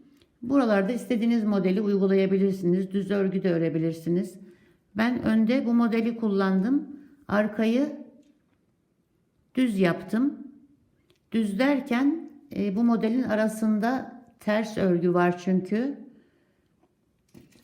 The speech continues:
Takım olması açısından örgünün tersini kullandım bu tarafta da.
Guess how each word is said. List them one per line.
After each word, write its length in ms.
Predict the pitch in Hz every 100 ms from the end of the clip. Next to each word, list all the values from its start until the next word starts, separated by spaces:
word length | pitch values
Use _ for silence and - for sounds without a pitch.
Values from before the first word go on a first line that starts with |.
| _ _ _ _ -
Takım 320 | 208 240 247
olması 420 | 214 202 196 208
açısından 880 | 196 202 190 202 202 233 294 320 - - _ _ _ _ _ _ _
örgünün 540 | - 214 208 220 277
tersini 540 | 285 233 220 - 220 214
kullandım 580 | 202 175 170 165 175 180
bu 100 | 175
tarafta 500 | 175 165 - 170 160
da. 220 | 220